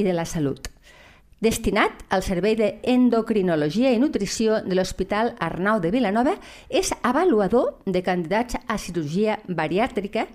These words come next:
que ara explicarem el que és, a causa de la obesitat mòrbida. A més, és coordinador del grup de treball de psicologia i obesitat de la Societat, de la Sociedad Española para el Estudio de la Obesidad. Al-,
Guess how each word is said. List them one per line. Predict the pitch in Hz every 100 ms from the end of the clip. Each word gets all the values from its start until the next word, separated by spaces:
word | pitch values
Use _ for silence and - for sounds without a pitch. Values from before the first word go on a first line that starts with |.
| -
que | 165
ara | 165
explicarem | - 170 - 156 226
el | 247
que | 277 202
és, | 311 - - - -
a | - 254
causa | 294 294 226 175 196 -
de | 180 180
la | 160
obesitat | 156 156 165 190 190
mòrbida. | 160 147 143 143 147 143 _ - - -
A | 208
més, | 254 508 - -
és | 214 226
coordinador | 226 202 190 175 214 240 -
del | 208 190 185
grup | 185 240 202
de | 190
treball | 165 185 202 202 -
de | 185
psicologia | 196 185 160 156 214 294 349 -
i | 226 208
obesitat | 262 240 220 220 220 - - - -
de | 214
la | 214 202
Societat, | 196 185 208 247 262 - - -
de | 214
la | 202
Sociedad | 180 180 - 151 143 254
Española | 320 - 254 254 320
para | 302 196 165
el | 165
Estudio | - 220 247
de | 233
la | 180 151
Obesidad. | - - - - - - - - - - - -
Al-, | 190 175